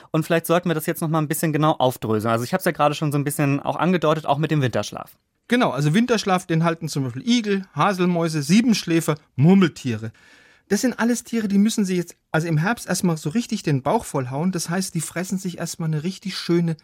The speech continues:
Speaker 2: Fettschicht an, von der sie dann eben beim Winterschlaf auch zehren können. Dann suchen die sich ein gemütliches Plätzchen,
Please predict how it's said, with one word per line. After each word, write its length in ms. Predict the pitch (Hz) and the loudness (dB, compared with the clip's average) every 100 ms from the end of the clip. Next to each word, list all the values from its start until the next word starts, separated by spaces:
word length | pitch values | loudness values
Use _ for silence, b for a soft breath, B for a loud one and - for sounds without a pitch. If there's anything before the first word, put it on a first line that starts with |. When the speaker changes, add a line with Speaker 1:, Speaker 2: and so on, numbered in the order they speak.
| _ | _
Speaker 2:
Fettschicht 540 | - 240 - 147 - | -6 -6 -6 -10 -8
an, 220 | - 180 B B B B - | -6 -6 B B B B -6
von 200 | 180 160 | -2 0
der 120 | 190 | 0
sie 100 | 214 | -2
dann 200 | 196 196 | -2 -2
eben 280 | 190 196 185 | -2 -2 0
beim 260 | 151 202 233 | 0 0 2
Winterschlaf 560 | 226 208 - 196 185 | 2 0 -2 -2 -2
auch 160 | - 170 | -4 -10
zehren 400 | - 165 151 123 | 0 2 2 0
können. 300 | - 104 92 | -6 -10 -10
Dann 280 | - 160 208 | -4 0 2
suchen 300 | 196 220 208 | 2 2 0
die 80 | 180 | 0
sich 200 | 170 160 | -6 -4
ein 80 | 156 | -2
gemütliches 540 | 151 151 156 123 135 | 0 -2 -4 -10 -8
Plätzchen, 500 | - 240 - 214 214 | -4 -4 -4 -6 -6